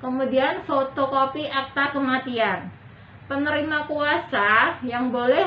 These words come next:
mengajukan asuransi sam-, asuransi Dorman yaitu, eh, wali atau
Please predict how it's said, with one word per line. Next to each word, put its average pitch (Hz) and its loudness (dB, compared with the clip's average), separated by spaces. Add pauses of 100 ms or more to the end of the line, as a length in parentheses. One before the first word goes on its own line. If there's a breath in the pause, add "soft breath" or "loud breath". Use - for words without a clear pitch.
mengajukan 269 -2
asuransi 269 0
sam-, 247 0 (400)
asuransi 269 -2
Dorman 247 0 (400 loud breath)
yaitu, 262 0 (1000)
eh, 247 2
wali 277 2 (160)
atau 269 -2